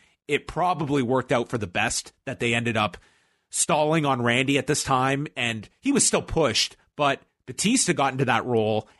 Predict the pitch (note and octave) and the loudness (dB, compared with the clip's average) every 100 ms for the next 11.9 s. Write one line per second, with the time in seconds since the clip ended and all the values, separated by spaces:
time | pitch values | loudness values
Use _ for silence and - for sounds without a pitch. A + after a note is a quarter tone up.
0 | _ A2 C#3+ A3 D#3+ D#3+ C#3 - B2 C3 | _ -6 -2 -2 0 0 0 -2 0 0
1 | C#3 A#2+ B2 A#2 G2+ G2 - - A2 G#2+ | 0 0 0 0 -4 -6 -6 -6 -2 -2
2 | F#2 D#2 D2+ E3+ D3+ B2+ B2+ A#2 A#2 F2+ | -4 -8 -4 0 2 2 0 0 -4 -2
3 | B2+ C#3+ C#3 - _ _ _ _ _ A2+ | 0 0 -2 -10 _ _ _ _ _ -2
4 | C#3+ C3+ - - - - B2+ B2 B2+ C3 | 0 0 -2 -4 -4 0 0 2 0 0
5 | A#2 A#2+ G2+ F2+ F2+ B2 G#2+ A#2 G#2 F#2 | 0 0 -2 -6 -4 -4 -2 -2 -2 -4
6 | _ - B2 F2+ - D3+ D#3 - F2+ E2 | _ -12 -10 -8 -4 0 0 0 -2 -6
7 | - _ _ C3+ A#2+ A#2 G#2 - _ _ | -12 _ _ -2 0 -2 -6 -12 _ _
8 | _ _ - B2+ C3 D#3+ F3 F3 F3 A#3 | _ _ -4 0 2 4 2 2 0 2
9 | D#3+ A#2+ G#2+ G#2 - A2 F#2+ F2 E2+ _ | 2 2 2 -2 -4 -2 -2 -4 -12 _
10 | _ _ _ _ B2 G#2 F2+ _ _ _ | _ _ _ _ -6 -4 -6 _ _ _
11 | _ _ _ C#3+ F#3 F#3+ D#3+ C3+ B2 | _ _ _ -4 -2 0 0 2 -2